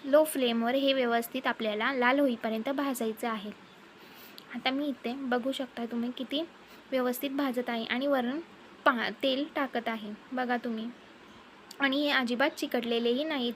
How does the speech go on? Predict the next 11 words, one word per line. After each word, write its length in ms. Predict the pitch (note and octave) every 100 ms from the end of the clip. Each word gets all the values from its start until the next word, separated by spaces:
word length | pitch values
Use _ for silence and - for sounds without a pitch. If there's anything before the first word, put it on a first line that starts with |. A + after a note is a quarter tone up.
| -
खाली, 220 | - A3+ G3+ A3 -
म्हणजे 200 | C4 B3
आपलं 260 | A#3 A#3 C4 - D4+ -
कोबी 200 | D4 A#3+
मंचुरियन 400 | A#3 A#3 A3+ C#4
व्यवस्थित 480 | E4 C#4+ A#3 A3+ D4 D4
झालेलं 360 | E4 C4+ A3+ A3
आहे. 280 | A3 G#3+ A3 - - - - - - - -
बघा 280 | C4 B3+ A3+ A#3+ - - -
आता 200 | C4 B3
हे 120 | D4